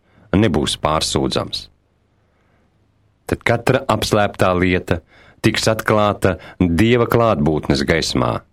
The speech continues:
un katram cilvēkam tiks pasludināts spriedums saskaņā ar viņa darbiem.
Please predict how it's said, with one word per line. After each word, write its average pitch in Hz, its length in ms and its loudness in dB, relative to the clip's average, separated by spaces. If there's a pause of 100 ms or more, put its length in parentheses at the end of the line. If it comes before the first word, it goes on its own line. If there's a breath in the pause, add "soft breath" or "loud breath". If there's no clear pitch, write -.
(1040)
un 90 100 0
katram 131 360 2
cilvēkam 80 840 -2 (680)
tiks - 300 -4
pasludināts 80 800 0
spriedums 117 680 0 (680 soft breath)
saskaņā 113 640 0 (580)
ar 71 160 0
viņa 82 180 2
darbiem. - 500 -2